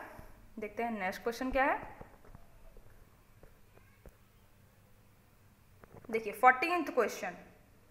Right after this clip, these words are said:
"For man separated from law and justice is the worst of all animal" is the saying of। मनुष्य जब कानून और न्याय से अलग हो जाता है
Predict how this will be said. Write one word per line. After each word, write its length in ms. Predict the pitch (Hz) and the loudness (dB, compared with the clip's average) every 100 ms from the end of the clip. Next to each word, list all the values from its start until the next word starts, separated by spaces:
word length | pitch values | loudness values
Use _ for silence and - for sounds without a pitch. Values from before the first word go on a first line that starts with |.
| - - - - - - - - - - - - - | -20 -20 -20 -20 -20 -20 -20 -20 -20 -20 -20 -20 4
"For 260 | - 339 427 349 | 12 12 12 12
man 320 | 330 359 381 | 10 10 8
separated 680 | - 285 285 294 330 392 - - | 4 6 8 10 10 10 8 10
from 280 | 294 294 285 | 12 12 12
law 200 | 302 330 | 12 12
and 200 | 320 285 | 12 6
justice 460 | 262 254 - 277 277 - | 6 4 2 -2 -2 -4
is 140 | 247 | -4
the 120 | 254 233 | -2 4
worst 280 | 262 277 - 214 | 4 4 4 4
of 180 | 214 - | 4 4
all 200 | 202 202 - | 2 2 0
animal" 380 | 190 175 170 - | -4 -4 -6 -4
is 120 | 226 220 | -4 -4
the 120 | 214 | -4
saying 320 | - 233 233 226 | -2 -2 -4 -2
of। 140 | 180 - - - - - - - 247 | -2 -2 -10 -20 -20 -20 -20 -6 2
मनुष्य 400 | 302 403 466 392 | 6 8 8 10
जब 220 | 339 330 | 10 10
कानून 460 | 294 277 285 359 - | 8 8 8 2 6
और 200 | 262 262 | 6 6
न्याय 280 | 262 294 311 | 6 8 8
से 160 | 285 | 4
अलग 300 | - 220 262 | 6 8 8
हो 100 | 262 | 8
जाता 340 | 262 277 277 294 | 8 8 10 10
है 180 | 320 | 10